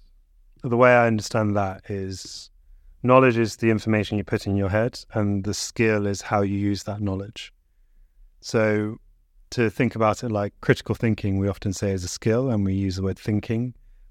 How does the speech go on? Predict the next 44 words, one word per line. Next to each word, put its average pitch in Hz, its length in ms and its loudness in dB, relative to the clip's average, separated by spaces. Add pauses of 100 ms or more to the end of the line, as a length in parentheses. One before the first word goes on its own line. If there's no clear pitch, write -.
but 113 120 2
actually 113 240 2
what 107 180 0
we 101 80 -2
test - 380 0
when 101 100 -4
we're 101 80 -2
doing 95 160 -2
critical - 320 -8
thinking 98 320 -2
is 90 80 -8
we 101 80 -4
test - 400 -4 (400)
the 110 80 0
ability 104 380 0
to - 80 -12
communicate 101 560 0
that 101 140 -8
crit-, - 280 -6 (140)
that 107 180 -10
critical - 320 -10
thinking. - 380 -12 (200)
Um, 101 280 0
you 113 140 0
can't 135 280 2
have 117 160 0
one 117 240 2
without 110 300 0
the 107 120 0
other 113 220 2
in 110 80 2
terms 101 300 0
of 98 100 -4
knowledge 101 300 -2
and 101 120 -4
skills. 117 560 -6 (720)
All 117 380 2
skills 110 540 0
require 101 420 0
a 95 60 -2
bit - 200 -6
of 101 120 -4
knowledge, 107 560 -4 (360)
and 98 480 -2